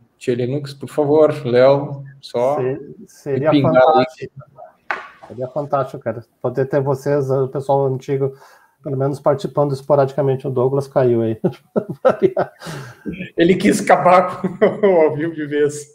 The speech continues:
Speaker 2: Ah, não, o Douglas é o Douglas, agora tá voltando, tá de volta.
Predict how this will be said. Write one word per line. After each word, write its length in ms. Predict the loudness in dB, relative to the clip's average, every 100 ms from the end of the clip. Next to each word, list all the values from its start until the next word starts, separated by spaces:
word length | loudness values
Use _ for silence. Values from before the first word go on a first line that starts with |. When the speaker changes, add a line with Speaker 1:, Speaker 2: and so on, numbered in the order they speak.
| _ -2
Speaker 2:
Ah, 200 | 4 4
não, 200 | 4 2
o 20 |
Douglas 340 | 4 2 2 0
é 60 |
o 80 | 0
Douglas, 300 | 0 -4 -2
agora 240 | -2 -2
tá 80 | -2
voltando, 360 | -2 -2 -2 -6
tá 120 | -8
de 100 | -8
volta. 400 | -4 -4 -4 _